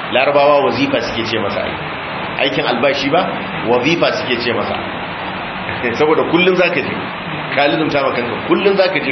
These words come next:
ka dawo. Hmm. Ya Uthman, barakallahu fi.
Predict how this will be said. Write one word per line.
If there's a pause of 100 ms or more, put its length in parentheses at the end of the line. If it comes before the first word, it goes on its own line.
ka
dawo. (680)
Hmm. (2000)
Ya
Uthman, (200)
barakallahu
fi.